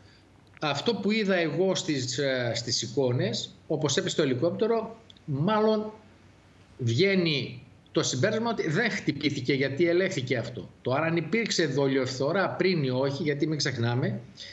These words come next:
Και μέσα στο ίδιο καθεστώς του Ιράν υπάρχουν αντιμαχόμενες μονάδες. Υπάρχουν και εκεί επίδοξοι.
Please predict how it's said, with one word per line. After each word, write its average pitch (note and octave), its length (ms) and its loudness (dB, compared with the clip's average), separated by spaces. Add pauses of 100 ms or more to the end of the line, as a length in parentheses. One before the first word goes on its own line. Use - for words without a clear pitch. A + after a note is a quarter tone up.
(380)
Και G3+ 140 4
μέσα C#3+ 640 0 (380)
στο B2+ 800 0
ίδιο F#3+ 400 2
καθεστώς D#3 800 0
του D3 120 2
Ιράν B2 520 0 (380)
υπάρχουν D#3+ 460 0
αντιμαχόμενες F#3+ 680 0
μονάδες. A3 640 0 (140)
Υπάρχουν E3 400 2
και F#3+ 140 4
εκεί F#3 420 2
επίδοξοι. E3 680 -2